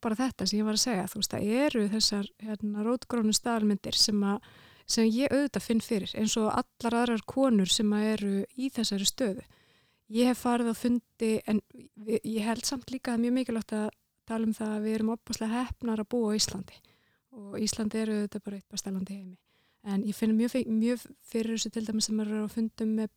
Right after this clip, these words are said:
erlendum, með birgjum erlendis, að ef, ef ég fer með, fer og ég tek einhvern með mér sem er karlmaður, þú veist, þá bara, þá sé ég það bara á líkamstjáningu og við hvern, við hvernig talað.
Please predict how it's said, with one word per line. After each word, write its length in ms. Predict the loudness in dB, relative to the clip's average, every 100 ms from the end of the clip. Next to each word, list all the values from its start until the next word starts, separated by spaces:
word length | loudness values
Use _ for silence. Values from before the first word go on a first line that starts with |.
| -10 -6
erlendum, 420 | -2 -2 -2 -4 -2
með 160 | -4 0
birgjum 340 | -4 -2 -2
erlendis, 540 | 0 -2 -4 -4 -2 -2 -2 -20 -20 -16 -4
að 220 | -2 -2 -4
ef, 140 | -6 -4 -4
ef 100 | 0 -2
ég 100 | -2
fer 320 | -2 0 0
með, 380 | 0 0 -2 -6
fer 340 | -4 -2 -2 -2 -2
og 80 | -2
ég 140 | -4 -4
tek 160 | -6
einhvern 240 | -4 -2 0
með 160 | 0
mér 160 | 0 0
sem 140 | 0
er 60 | -2
karlmaður, 480 | -4 -6 -6 -6 -8
þú 140 | -6 -6
veist, 100 | -4
þá 160 | -8
bara, 140 | -8 -8 -10
þá 20 | -2 0
sé 180 | 2 2
ég 240 | 2 0 -2
það 100 | -6
bara 120 | -4 -2
á 60 | 0 0
líkamstjáningu 680 | -2 -4 -2 -2 -2 -2 0
og 180 | 0 0
við 140 | -2 -2
hvern, 240 | -6 -8 -10 -6
við 160 | -6
hvernig 240 | 0 -2 -2
talað. 420 | -4 -4 -8 -16